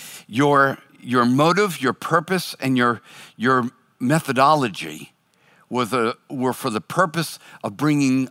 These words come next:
a holistic, um, response in the relationship. Well-being, healing, correction, love, restoration, all those wonderful things.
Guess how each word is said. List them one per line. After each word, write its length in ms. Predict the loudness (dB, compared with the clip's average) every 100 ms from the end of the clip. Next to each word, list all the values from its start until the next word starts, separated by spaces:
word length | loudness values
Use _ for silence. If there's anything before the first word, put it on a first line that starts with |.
| -4
a 80 |
holistic, 880 | -4 -2 -2 0 0 -2 -4 -6 -6 -18 -20 -20 -4
um, 500 | 0 2 0 -2 -6 -14 -20 -20 -18 -8
response 840 | -6 -6 -4 2 4 2 0 -12 _ _
in 120 | -2
the 80 | 0
relationship. 680 | 2 0 0 -4 -8 -8 -8 _ _ _ _ -16
Well-being, 800 | 2 4 4 0 0 2 0 -4
healing, 640 | -10 0 2 4 2 -4 -14 _ _ -20 -14
correction, 760 | -4 2 4 2 0 -6 -6 -10 _ _
love, 840 | -6 4 6 6 4 -2 -10 -20 -20 _ -2
restoration, 840 | 0 0 -2 -2 2 0 -2 -8
all 260 | 0 0 2
those 320 | 0 -2 -6 -16 -20 -4
wonderful 520 | 2 2 0 -2 -4
things. 540 | 0 0 0 -8 -16